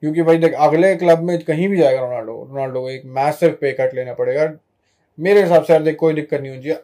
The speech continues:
अगर बात है हाईएस्ट लेवल पे खेलने की तो सैलरी कोई बात नहीं होनी चाहिए। बहुत पैसे कमा लिए, बहुत होटलें खुल गई रोनाल्डो की, बहुत हेयर ट्रांसप्लांट के खुल गए, बहुत बिजनेसेस चल रहे हैं।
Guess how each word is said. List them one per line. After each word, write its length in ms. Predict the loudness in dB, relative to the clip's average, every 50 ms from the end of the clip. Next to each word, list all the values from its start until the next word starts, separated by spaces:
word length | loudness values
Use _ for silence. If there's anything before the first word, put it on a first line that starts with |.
| _ _ 2
अगर 500 | 2 2 2 2 2 2 0 0 -2 -6
बात 560 | -10 -14 -4 0 0 2 2 2 0 -4 -6
है 260 | -8 -6 -6 -6 -8 -4
हाईएस्ट 380 | -2 0 2 2 0 -2 -4 -4
लेवल 180 | -4 -4 -4
पे 160 | -6 -8 -10 -10
खेलने 300 | -10 -12 -12 -12 -14 -16
की 200 | -16 -18 -20 -20 _ _ _ _ _ _ _ _ _ _ _
तो 80 | -4 -4
सैलरी 420 | -2 0 2 2 2 2 0 -4
कोई 300 | -2 -2 0 0 0 0
बात 260 | 0 0 -2 -2 -4 -6
नहीं 100 | -12 -16
होनी 120 | -16 -12 -12
चाहिए। 140 | -12 -10
बहुत 340 | -8 -8 -6 -4 -4 -4 -4
पैसे 220 | -4 -6 -4 -6 -8
कमा 240 | -8 -8 -8 -8
लिए, 200 | -8 -6 -6 -6
बहुत 420 | -6 -4 -4 -2 0 0 0 0 -2
होटलें 340 | -4 -4 -4 -4 -4 -4 -6
खुल 180 | -6 -10 -12
गई 160 | -12 -14 -14
रोनाल्डो 400 | -16 -16 -16 -14 -14 -12 -10 -10
की, 140 | -8 -8 -8
बहुत 320 | -6 -4 -2 -2 -2 -2 -4
हेयर 180 | -6 -8 -8 -8
ट्रांसप्लांट 580 | -10 -10 -10 -10 -10 -12 _ -10 -10 -10 -10 -12
के 160 | -14 -14 -12
खुल 140 | -14 -12 -12
गए, 100 | -12 -10
बहुत 280 | -6 -4 -2 -2 -2
बिजनेसेस 640 | -2 -4 -6 -6 -6 -10 -14 -16 -16 -18 -18 -14 _
चल 100 | -10 -10
रहे 180 | -10 -10 -12 -12
हैं। 80 | -12